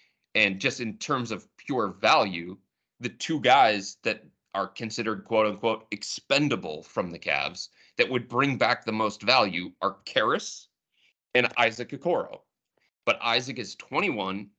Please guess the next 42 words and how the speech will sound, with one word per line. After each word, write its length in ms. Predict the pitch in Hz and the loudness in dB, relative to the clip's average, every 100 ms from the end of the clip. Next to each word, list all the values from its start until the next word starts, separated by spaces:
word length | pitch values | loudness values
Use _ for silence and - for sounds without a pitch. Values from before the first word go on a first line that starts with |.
| _ | _
He's 260 | - 117 | -8 -8
still 300 | - 143 151 | -6 -2 2
on 140 | 156 127 | 4 2
a 40 | |
team-friendly 600 | - 123 110 104 92 85 | -2 -4 -4 -2 -4 -4
contract. 600 | - 76 67 73 78 - _ _ - | -8 -10 -10 -10 -10 -12 _ _ -10
The 60 | 123 | 0
Cavs 380 | 135 156 123 | 2 2 -2
value 480 | 107 113 95 92 85 | -4 2 2 2 -8
him. 340 | - 76 90 107 _ _ _ | -10 -10 -10 -14 _ _ _
He 180 | - 120 | -2 0
is 140 | 104 | 0
a 160 | 101 87 95 - | -2 -6 -10 -6
very, 380 | 170 170 156 127 | 4 4 6 2
very 360 | 113 113 104 98 | 0 0 0 -2
hard 340 | - 101 92 | 0 0 0
worker, 340 | 92 90 113 117 | -4 -4 -2 -2
and 160 | 110 | 0
they 80 | 107 | -2
believe 580 | 95 104 95 135 170 117 | -2 -6 -4 -2 -2 -2
that 140 | 104 | -4
he's 180 | 95 90 | -4 -6
going 280 | - 87 82 | -4 -6 -6
to 80 | - | -10
get 240 | - - | -10 -8
better. 300 | - - 92 - _ - | -10 -10 -12 -12 _ -8
So 160 | - 135 | 0 2
for 160 | 131 | 2
the 80 | 120 | -2
Cavs 580 | 117 - 156 180 156 - | -2 2 6 6 2 -6
to 80 | 135 | -4
move 260 | 131 131 | -2 2
on 200 | 117 120 | 4 4
from 200 | 110 107 | 0 -2
Isaac 340 | 101 110 104 - | 0 0 -4 -10
Okoro 460 | 95 110 92 87 92 | -8 -2 -2 -2 -6
because 220 | 95 92 | -6 -2
they 140 | 92 | -4
still 520 | - - - 160 156 | -4 -10 0 2 4
believe 500 | 143 120 117 120 98 | 0 -2 -2 -2 -2
in 120 | 85 82 | -4 -4
him, 260 | 80 87 | -4 -4